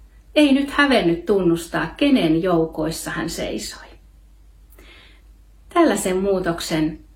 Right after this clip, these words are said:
voi vain Pyhä Henki saada aikaan. Ilman Pyhää Henkeä Pietari olisi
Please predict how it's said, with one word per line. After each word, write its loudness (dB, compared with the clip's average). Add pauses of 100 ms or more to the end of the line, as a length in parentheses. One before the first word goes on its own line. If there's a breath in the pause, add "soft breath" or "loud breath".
(440)
voi 2
vain 0
Pyhä -2
Henki -2
saada -4
aikaan. -8 (920 loud breath)
Ilman 6
Pyhää 2
Henkeä 0 (240 loud breath)
Pietari 4
olisi -4